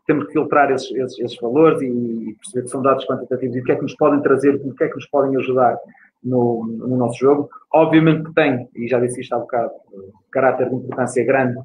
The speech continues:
aquilo que é, eh, os regimes e respeitar os regimes de, de cada dia. Eh, mas isso vai ao encontro também daquilo que é, eh, as funções de cada, de cada responsável na área. Eu me dou como responsável máximo,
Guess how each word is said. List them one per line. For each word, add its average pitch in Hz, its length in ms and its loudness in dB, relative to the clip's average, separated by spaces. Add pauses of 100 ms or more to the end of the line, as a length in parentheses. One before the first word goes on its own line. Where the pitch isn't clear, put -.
(220)
aquilo 131 260 -4
que 127 180 -2
é, 117 300 2
eh, - 260 -6 (400)
os - 140 -16
regimes 120 420 0
e 127 40 -4
respeitar 117 420 -4
os 104 80 -10
regimes 110 420 -10
de, 113 180 -6
de 104 280 -16
cada 110 240 -2
dia. 151 260 0 (380)
Eh, 107 240 -4
mas 120 140 -2
isso - 60 -6
vai 147 120 6
ao 143 60 4
encontro 147 240 0 (100)
também 143 220 2
daquilo 139 320 2
que 139 160 2
é, 135 220 2 (180)
eh, 117 360 0
as - 100 -6
funções 147 500 0
de - 200 -14
cada, 127 340 4
de - 400 -8
cada 131 160 2
responsável 123 540 0
na 110 180 -2
área. 95 200 -8
Eu 120 80 0
me 123 80 0
dou 120 160 2
como 123 180 -6
responsável 123 540 0
máximo, 113 400 -2